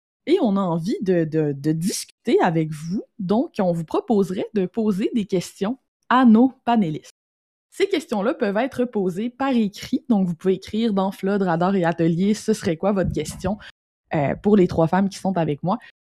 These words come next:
Et elles seront libres de vous répondre. Mais moi, je vais privilégier les gens qui lèvent la main et qui sont prêts à venir sur scène avec nous pour poser leurs questions de vive voix.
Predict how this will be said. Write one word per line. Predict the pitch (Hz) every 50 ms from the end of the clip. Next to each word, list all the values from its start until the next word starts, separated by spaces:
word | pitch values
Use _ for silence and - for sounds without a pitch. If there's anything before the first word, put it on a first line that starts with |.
| _ _ -
Et | 226 226
elles | 208 190 170
seront | - 170 160 156 151 156
libres | 185 208 202 175 165 156
de | 156 151
vous | 151 156 165
répondre. | 165 160 156 - 196 277 349 240 170 165
Mais | 170 180 185
moi, | 190 202 247 339
je | 294 233 185
vais | 170 196 277
privilégier | - - - - 254 240 302 320 247 190 175 170 160 175 226 339
les | 277 185 165
gens | 165 180 220 294
qui | - - 190
lèvent | 165 156 180 214 262 277 233 185
la | 190 180 170 156
main | 156 147 151 180 254 - _ _ -
et | 190 180
qui | - - - -
sont | 175 170 170
prêts | - - 294 320
à | 233 175
venir | 165 170 240 269 277 302 330 320 -
sur | - - 202 -
scène | - - - 190 180 170 151 147 147 - _ _ -
avec | 294 294 220 208 170 - -
nous | 190 247 - - - - _ _ _ _ _ _ -
pour | 302 - -
poser | - 233 214 208 202 254 311
leurs | 262 190 - -
questions | 190 165 165 - - 240 254 233
de | 180 160
vive | 160 147 147 160 214 226 208 175
voix. | 156 143 143 139 -